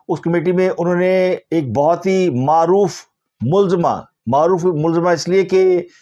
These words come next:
आ, वो खातून जब तक जेल नहीं गई उसके बारे में बहुत ज़्यादा लोगों को पता नहीं था कि वो कौन है। आ, ये साबिक आर्मी चीफ की, आ, नवासी हैं, आ, इनका नाम है खुदेजा शाह। इनको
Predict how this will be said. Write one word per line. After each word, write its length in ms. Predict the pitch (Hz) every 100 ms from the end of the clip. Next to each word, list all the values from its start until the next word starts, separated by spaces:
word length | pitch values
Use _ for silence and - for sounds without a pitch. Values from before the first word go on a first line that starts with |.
| _ _
आ, 140 | 151 156
वो 120 | 175
खातून 440 | 156 165 170 180 165
जब 160 | 165
तक 140 | 143 156
जेल 280 | 123 170 175
नहीं 160 | 180
गई 140 | 160 180
उसके 180 | 165 165
बारे 260 | 156 165
में 400 | 175 175 175 170 165 _ _
बहुत 240 | 107 160 170
ज़्यादा 280 | 165 170 165
लोगों 200 | 160 151
को 80 |
पता 220 | 147 156 165
नहीं 140 | 165
था 60 | 165
कि 120 | 160
वो 140 | 165 -
कौन 260 | 139 151 139
है। 200 | 113 87 _ _ _ -
आ, 320 | 131 147 151
ये 440 | 143 151 180 185 170
साबिक 420 | 165 156 160 147 147
आर्मी 300 | 151 160 156
चीफ 220 | 160 156
की, 520 | - 165 165 143 156 -
आ, 300 | 135 143 147 131 117 _ _ 127
नवासी 460 | 131 151 156 190
हैं, 220 | 170 165 - _ _ _
आ, 260 | - 135 143
इनका 320 | 147 147 160
नाम 280 | 143 147 151
है 300 | 160 160 156 - -
खुदेजा 400 | 135 147 147 156
शाह। 360 | 151 - 151 101 - _ _ _ -
इनको 380 | 151 156 180